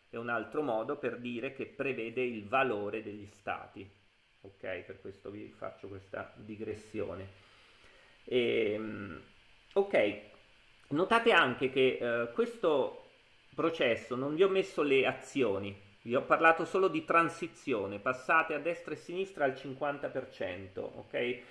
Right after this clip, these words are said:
In questo caso si chiama Markov Reward Process, cioè non è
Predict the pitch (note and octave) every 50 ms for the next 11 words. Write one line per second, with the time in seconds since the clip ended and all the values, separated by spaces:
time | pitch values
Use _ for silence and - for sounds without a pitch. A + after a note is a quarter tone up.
0 | - - - D3+ D#3 - F#3+ F#3+ - G3+ - G#3 G#3+ A#3 A3+ G#3 G3+ D#3+ - -
1 | - - C#3+ - - D#3+ D#3 D#3 D3 C#3+ D3 D#3 D#3+ - - - D3 - - C3
2 | C3 C#3 C#3+ C3+ C#3+ D#3 C#3+ A#2+ A2+ G#2+ G2+ G2 - - - - A2+ A2 G2+ -
3 | - - G#2+ G2+ - - - - - - C3 B2 A2+ B2 C3+ D3+ D#3+ D#3 -